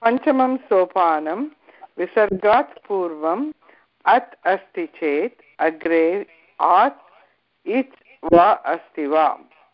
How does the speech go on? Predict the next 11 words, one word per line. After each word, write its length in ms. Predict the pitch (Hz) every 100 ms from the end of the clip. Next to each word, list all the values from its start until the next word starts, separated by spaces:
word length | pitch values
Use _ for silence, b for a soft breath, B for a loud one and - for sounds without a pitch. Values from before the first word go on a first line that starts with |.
| _ _ _ _ _ -
पञ्चमं 600 | 185 196 196 240 247 247
भट्ट-, 800 | 202 190 202 185 180 - 143 170
भाट्टसूत्रम्, 960 | 175 180 - 185 - 160 _ 156 190 302 b b b b -
अतः 460 | 180 180 185 254
परस्य 840 | 277 - 190 214 240 _ - 269 254
विसर्जनीयस्य 1400 | 214 196 208 196 185 196 180 175 165 156 - 208 285 - b b b b -
आचिलोपः, 1120 | 151 180 226 220 240 202 180 156 143 139 139 - _ _ _ _ _
आ-, 200 | - -
अत्-, 640 | - 156 170 - _ _
आति 680 | 156 165 185 185 220 240 285 _ _ _ _ _ _ 320
इचि 520 | 175 _ 226 277